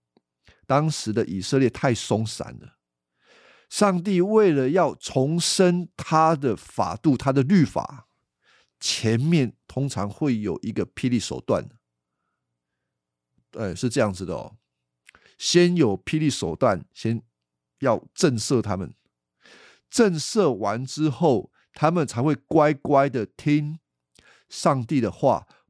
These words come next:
不把上帝当作偶像，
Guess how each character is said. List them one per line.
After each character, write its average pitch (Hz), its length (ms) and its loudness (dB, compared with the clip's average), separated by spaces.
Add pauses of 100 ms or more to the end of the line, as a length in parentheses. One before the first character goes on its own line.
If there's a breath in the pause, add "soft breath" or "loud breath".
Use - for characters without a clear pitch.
(120)
不 214 440 4
把 95 280 -2
上 147 380 -4
帝 143 100 -2
当 131 300 -4
作 127 420 -2 (840)
偶 95 160 -2
像， 101 320 0